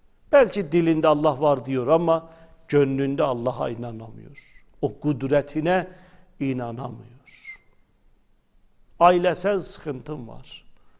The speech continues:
Ailesel sorunun var. Eşinle,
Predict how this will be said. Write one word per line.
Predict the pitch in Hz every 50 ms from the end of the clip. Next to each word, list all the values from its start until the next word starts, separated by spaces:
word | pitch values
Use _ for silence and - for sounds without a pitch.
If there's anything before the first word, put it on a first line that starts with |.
| _ _ _ _ _ _ _ _ _ _ - -
Ailesel | 135 135 139 135 135 139 131 - - 160 156 151
sorunun | 143 - - - 127 123 120 120 123 139 156 165 156 139 120 -
var. | - - - - - - - - - - _ _ _ _ _ _ _ _ _ _ _ _ _ _ _ _ _ _ _ _ _ _ _ _ _ _ _ _ _ _ _ _ _ _ _ _ _ _ _ _ _ _ - 131
Eşinle, | 160 143 - - - 160 147 139 127 - -